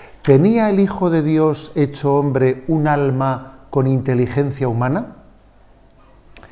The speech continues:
El Hijo de Dios asumió un cuerpo dotado de un alma racional humana. Con su inteligencia humana, Jesús aprendió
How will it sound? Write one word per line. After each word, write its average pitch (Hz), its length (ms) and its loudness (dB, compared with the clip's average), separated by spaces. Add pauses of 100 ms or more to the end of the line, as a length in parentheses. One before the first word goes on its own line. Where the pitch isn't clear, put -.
(880)
El 120 180 0
Hijo 175 240 2
de 170 80 6
Dios 165 300 2
asumió 156 720 0
un 160 240 2
cuerpo 170 420 -2
dotado 147 500 -2
de 135 420 -2
un 165 420 -2
alma 160 420 0
racional 139 880 -4
humana. 107 480 -6 (960)
Con 127 160 -2
su 135 160 0
inteligencia 135 760 2
humana, 180 400 0
Jesús 139 380 -6
aprendió 135 580 0